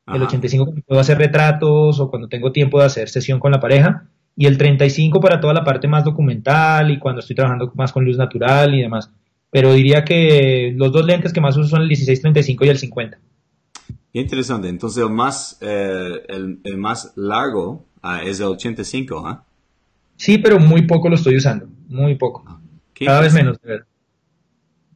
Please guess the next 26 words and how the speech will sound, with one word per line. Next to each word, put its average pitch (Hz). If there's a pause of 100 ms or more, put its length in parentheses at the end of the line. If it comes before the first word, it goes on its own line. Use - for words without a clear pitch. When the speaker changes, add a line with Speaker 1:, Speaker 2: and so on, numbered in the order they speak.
(180)
Speaker 2:
Qué 131
lindo. 110
Me, 110
me 110
gusta 113
cómo 101
puede 113
usar 104
los 95
lentes 95
más 90
cortos 110
para, 82 (100)
para 80
capturar 98 (260)
todo 117
lo 101
que 110
está 95
pasando, 110 (200)
eh, 95
significa 127
que 120
siempre 123
estás 107
bien, 117